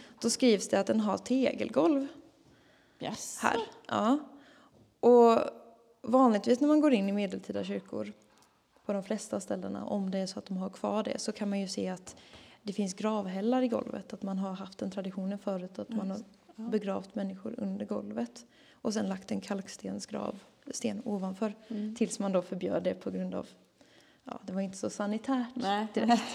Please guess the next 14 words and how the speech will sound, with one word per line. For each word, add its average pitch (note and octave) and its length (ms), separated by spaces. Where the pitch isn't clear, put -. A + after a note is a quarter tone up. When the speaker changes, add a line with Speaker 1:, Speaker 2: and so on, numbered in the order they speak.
Speaker 2:
<laughs> C4 400
Speaker 1:
Eh, A3+ 400
men B3 180
här A#3 320
har C#4+ 180
det B3+ 120
alltså A#3+ 200
varit G#3 220
på - 60
femtonhundratalet F#3+ 800
beskrivet G3+ 500
att F#3+ 120
det G#3 80
var F#3+ 220